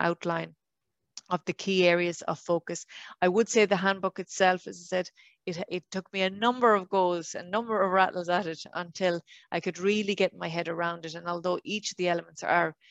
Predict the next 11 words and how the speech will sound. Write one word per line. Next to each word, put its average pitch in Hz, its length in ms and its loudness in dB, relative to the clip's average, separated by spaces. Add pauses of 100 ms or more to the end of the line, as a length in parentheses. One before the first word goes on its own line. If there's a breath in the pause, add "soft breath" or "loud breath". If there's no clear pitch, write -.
(240 soft breath)
are 160 140 -2
fine 185 420 2
as 165 140 -8
a - 20 -10
standalone, 170 720 -4 (380 soft breath)
it's - 200 -8
looking 185 440 -4
at 175 100 0
how 175 520 4
to 180 160 -10
build 170 540 0